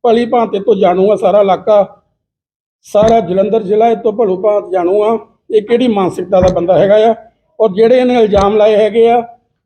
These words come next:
ਇਹ ਤਾਂ ਸਰਾਸਰ ਅਸੀਂ ਨਕਾਰਦੇ ਹਾਂ। ਵਰਕਰ ਆਮ ਆਦਮੀ ਪਾਰਟੀ ਦੇ ਜਿੰਨੇ ਵੀ ਅਸੀਂ ਅੱਜ ਇੱਥੇ ਵਰਕਰ ਸਾਹਿਬਾਨ ਇਕੱਠੇ ਹੋਏ ਆ,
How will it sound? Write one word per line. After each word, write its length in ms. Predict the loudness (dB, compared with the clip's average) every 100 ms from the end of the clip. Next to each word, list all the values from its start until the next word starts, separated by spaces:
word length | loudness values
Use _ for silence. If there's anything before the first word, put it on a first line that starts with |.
| -2
ਇਹ 160 | 0 2
ਤਾਂ 480 | 2 2 2 0 -2 -8 _ _ -8
ਸਰਾਸਰ 480 | -2 0 2 0
ਅਸੀਂ 140 | 0 0
ਨਕਾਰਦੇ 480 | 0 2 0 0 -2
ਹਾਂ। 80 |
ਵਰਕਰ 320 | 0 -2 0 0
ਆਮ 180 | 2 -2
ਆਦਮੀ 160 | -4
ਪਾਰਟੀ 320 | 0 0 0 -2
ਦੇ 80 |
ਜਿੰਨੇ 300 | -2 -2 -2 0
ਵੀ 120 | -2
ਅਸੀਂ 180 | 0 -2
ਅੱਜ 100 | -2
ਇੱਥੇ 180 | -4
ਵਰਕਰ 280 | -2 -2 -4
ਸਾਹਿਬਾਨ 360 | -6 -2 0 -2
ਇਕੱਠੇ 320 | -4 -6 -2
ਹੋਏ 240 | 0 2 2
ਆ, 140 | 0